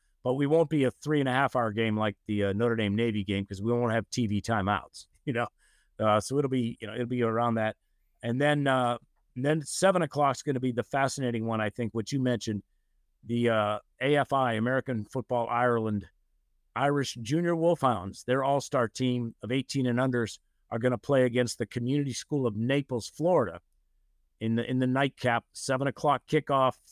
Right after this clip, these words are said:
Uh, the lights will start coming out. It'll turn from being f-, uh, Friday light, Friday lights to Friday night lights, you know.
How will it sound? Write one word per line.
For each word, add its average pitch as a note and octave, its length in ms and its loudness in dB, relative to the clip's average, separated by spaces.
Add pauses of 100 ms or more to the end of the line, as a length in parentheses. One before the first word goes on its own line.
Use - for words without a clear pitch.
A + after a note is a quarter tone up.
Uh, A2 160 -4
the A2 140 -4
lights C3+ 320 0
will - 60 -20
start - 280 -4
coming B2+ 240 2
out. B2+ 200 2
It'll A#2 200 2
turn B2+ 360 0 (440)
from A#2 160 0
being C3 260 2
f-, - 600 -14
uh, G#2 220 -6 (120)
Friday C3+ 360 2
light, C3 340 2 (460)
Friday C3+ 280 0
lights C3 400 0
to G2+ 300 -6
Friday A#2 320 0
night A#2+ 260 0
lights, F#2+ 380 -6
you G#2 60 -4
know. G2+ 240 -2